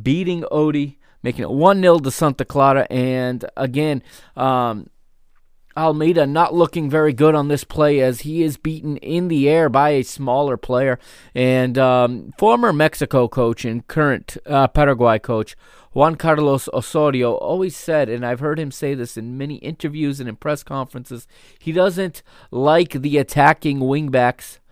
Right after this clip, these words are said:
for one reason, and it was, it's goals like this. He says his,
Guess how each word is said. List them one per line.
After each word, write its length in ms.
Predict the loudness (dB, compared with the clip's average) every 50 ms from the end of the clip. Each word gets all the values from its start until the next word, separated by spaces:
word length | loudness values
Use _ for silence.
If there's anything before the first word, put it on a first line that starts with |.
| _ _ -20 _ _
for 180 | _ -2 0 2
one 240 | 2 2 2 0 0
reason, 520 | 2 4 4 4 4 2 2 2 0 2
and 180 | 0 0 0 0
it 60 | -2
was, 240 | -2 -4 -6 -8 -8
it's 280 | -6 -6 -6 -6 -8
goals 380 | -2 0 2 2 2 0 0 -2
like 220 | -2 -2 -2 -2
this. 320 | -2 0 2 2 0 0 -4
He 100 | -8 -8
says 340 | -6 -4 -2 -2 -2 -2 -4
his, 320 | -4 -6 -6 -8 -12 -18